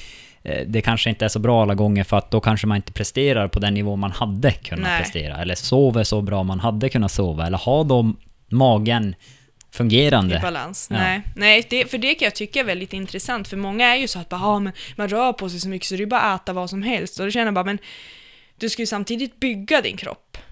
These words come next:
Speaker 2: av
Speaker 1: Mm.
Speaker 2: det du stoppar i dig. Sen att du kanske inte går upp i vikt av, för att du liksom bränner
Speaker 1: Mer än
Speaker 2: den
Speaker 1: vad man
Speaker 2: energin som
Speaker 1: Mm.
Speaker 2: du stoppar i dig. Men, men vad blir liksom resultatet om du bara bygger det av,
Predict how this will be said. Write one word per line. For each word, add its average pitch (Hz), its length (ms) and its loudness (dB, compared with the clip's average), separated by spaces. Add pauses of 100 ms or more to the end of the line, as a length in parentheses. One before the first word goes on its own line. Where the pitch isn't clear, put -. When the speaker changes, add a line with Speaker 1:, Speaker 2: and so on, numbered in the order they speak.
Speaker 2:
av 185 100 0
Speaker 1:
Mm. 185 80 0
Speaker 2:
det 151 140 -2
du - 80 -10
stoppar - 360 -10
i 107 140 -10
dig. - 220 -10 (180)
Sen 214 300 -2
att 277 160 0
du 214 100 -2
kanske 190 320 -4
inte 185 160 -8
går 180 200 -4
upp - 160 -10
i 190 60 -2
vikt - 540 -4
av, 165 420 -6 (360)
för 190 120 0
att 185 120 -4
du 175 140 -4
liksom 175 340 -8
bränner 180 600 -4 (420)
Speaker 1:
Mer 98 240 -4
än 90 60 -2
Speaker 2:
den 196 100 6
Speaker 1:
vad 190 80 2
man 180 100 -2
Speaker 2:
energin 170 600 -4
som - 180 -4
Speaker 1:
Mm. 170 80 -2
Speaker 2:
du 170 60 -6
stoppar 202 360 -4
i 262 180 -2
dig. 135 240 -8
Men, 190 240 -6 (420)
men 190 200 -4
vad 185 280 0
blir 185 360 -4
liksom 180 340 -6
resultatet 185 760 -4
om 180 140 -8
du 170 80 -6
bara 175 460 -4
bygger 165 400 -6
det 160 220 -4
av, 160 320 -6